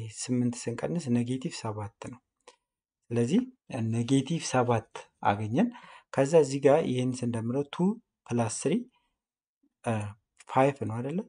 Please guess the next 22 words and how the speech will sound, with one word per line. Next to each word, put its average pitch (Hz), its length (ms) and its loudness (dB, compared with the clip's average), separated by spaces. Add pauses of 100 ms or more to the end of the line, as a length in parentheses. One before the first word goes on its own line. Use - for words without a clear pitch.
(560)
ኔጌቲቭ 131 400 0
ዋን 151 180 2
the 127 140 -2
power 120 240 0
of 107 160 -4
five 185 320 -4
ኔጌቲቭ 110 420 -8
ዋን 120 160 -8
ነው። 135 100 -6
ኔጌቲቭ 117 440 -8
ዋን 147 200 -2
ታይምስ 117 340 -6 (320)
ኔጌቲቭ 110 380 -8
ሰቨን 151 280 -2 (400)
ፖዚቲቭ 117 460 -4 (440)
ሰቨን 101 360 -4
ማለት 98 320 -14
ነው። - 100 -20 (960)
ይሄን 117 300 0
ይሆናል። 101 300 -6 (100)
አሁን 139 280 0 (460)
በሮ 123 260 6